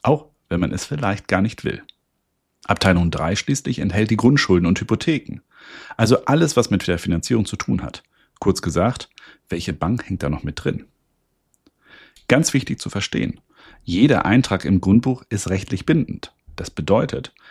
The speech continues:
kaufst du eine Immobilie mit einem Wegerecht oder einem Wohnrecht, dann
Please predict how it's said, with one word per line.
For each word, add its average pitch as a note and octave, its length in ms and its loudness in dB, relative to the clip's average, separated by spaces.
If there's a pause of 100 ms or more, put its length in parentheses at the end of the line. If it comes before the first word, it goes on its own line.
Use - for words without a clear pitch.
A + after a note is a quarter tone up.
(240)
kaufst - 320 -2
du - 40 2
eine A2+ 140 2
Immobilie F#2 340 4
mit F2 200 0
einem D#2+ 180 -2
Wegerecht G#2 460 0
oder - 120 -4
einem D2+ 140 -4
Wohnrecht, A#2 540 0 (240)
dann E3 240 -2